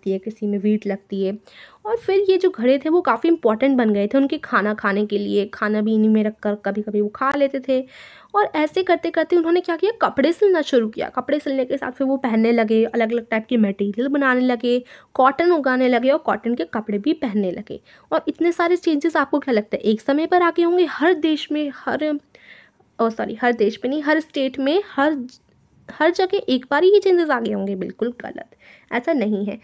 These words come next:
क्योंकि धीरे-धीरे देखिए हर जगह डेवलप होता है। अभी भी काफ़ी जो हैं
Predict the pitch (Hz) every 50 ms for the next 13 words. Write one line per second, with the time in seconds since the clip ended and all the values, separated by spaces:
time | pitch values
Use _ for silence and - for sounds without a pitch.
0 | _ _ _ _ - 370 370 - 403 403 392 302 277 320 330 349 359 359 370 359
1 | 381 381 370 359 370 370 381 349 - 330 311 294 330 330 339 330 330 311 294 294
2 | 302 294 294 294 285 294 285 285 294 277 302 320 311 - 277 254 - 294 294 302
3 | 302 302 302 277 254 240 226 - 247 254 254 240 254 254 254 254